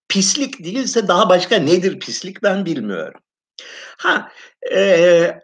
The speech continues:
abartılı ve tek yanlı bir yaklaşım diyebilirsiniz bana. Yani Sevan, biraz dilini tut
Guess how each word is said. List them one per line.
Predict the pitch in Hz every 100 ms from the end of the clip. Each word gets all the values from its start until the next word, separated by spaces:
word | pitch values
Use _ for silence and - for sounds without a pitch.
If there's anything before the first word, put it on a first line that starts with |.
| -
abartılı | 180 208 202 202 240 262
ve | 254 240
tek | 240 240
yanlı | 185 180 160 147
bir | 135 127
yaklaşım | 120 117 127 - 131 113
diyebilirsiniz | 104 98 92 92 90 - 95 85 85
bana. | 90 85 101
Yani | 143 98
Sevan, | - 143 101 -
biraz | 90 98 110 117
dilini | 123 120 151 170
tut | - 98